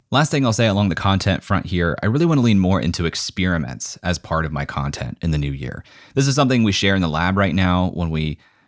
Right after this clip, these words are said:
ideate, come up with, run experiments. We share the results there in the lab. I do it, other members do it.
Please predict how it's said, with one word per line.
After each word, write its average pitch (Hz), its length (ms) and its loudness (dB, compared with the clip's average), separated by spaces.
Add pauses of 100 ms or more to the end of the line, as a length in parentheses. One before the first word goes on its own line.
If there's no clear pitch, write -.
(220)
ideate, 85 540 0
come 87 160 -4
up 85 180 -2
with, 82 320 0
run 82 220 -2
experiments. 76 600 -4
We 73 40 -6
share 78 200 -4
the 73 80 -4
results 73 340 -4
there 76 220 -2
in 80 160 -4
the 73 80 -4
lab. 73 340 -2
I 76 140 -6
do 76 220 -4
it, 73 200 -6
other 78 180 -2
members 76 380 -2
do 71 180 -4
it. 71 140 -4